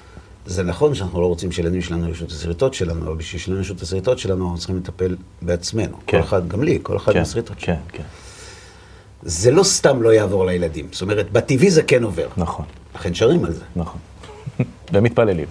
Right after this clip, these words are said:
Speaker 1: כן. אנחנו האחראים. עכשיו, לא יודע כמה זמן עוד יש לנו. יש לך שעון?
Speaker 2: לא.
Speaker 1: לא, יש לנו עוד כמה דקות.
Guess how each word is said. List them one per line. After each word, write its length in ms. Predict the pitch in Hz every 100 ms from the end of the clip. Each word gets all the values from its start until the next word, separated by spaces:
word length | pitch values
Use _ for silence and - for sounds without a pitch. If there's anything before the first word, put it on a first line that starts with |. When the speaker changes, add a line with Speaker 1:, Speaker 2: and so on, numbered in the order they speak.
| -
Speaker 1:
כן. 260 | - 67 - - - - - - - - - - - - - - - - - - - _ - - - - - - - -
אנחנו 580 | - 117 143 - - 170 170 - - - - - - - - -
האחראים. 720 | 80 - - - 62 58 - - _ _ - - - - - - - - - - - _ - - _
עכשיו, 220 | - - - - - - - - - - - - _ - - _ - - - - - - -
לא 60 |
יודע 120 | 104 92
כמה 200 | 90 90
זמן 180 | 92
עוד 120 | 87 85
יש 200 | 101 87
לנו. 280 | 78 85 - - - -
יש 60 |
לך 100 | -
שעון? 340 | - - 101 - 85 -
Speaker 2:
לא. 120 | 87 - - - - - - - - - -
Speaker 1:
לא, 80 | - -
יש 120 | -
לנו 120 | -
עוד 140 | - 82
כמה 160 | -
דקות. 400 | - - 101 -